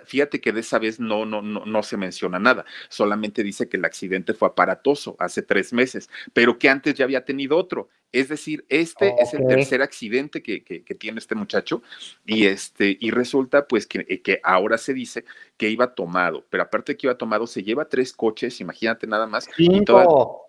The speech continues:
Speaker 1: ay, cinco, fíjate, y todavía se va a
Speaker 2: Cinco.
Speaker 1: estampar contra un poste, mi George,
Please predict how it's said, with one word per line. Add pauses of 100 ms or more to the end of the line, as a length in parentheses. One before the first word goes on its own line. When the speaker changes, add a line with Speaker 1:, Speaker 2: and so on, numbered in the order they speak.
Speaker 1:
ay,
cinco,
fíjate, (220)
y
todavía
se
va
a
Speaker 2:
Cinco.
Speaker 1:
estampar
contra
un
poste,
mi
George,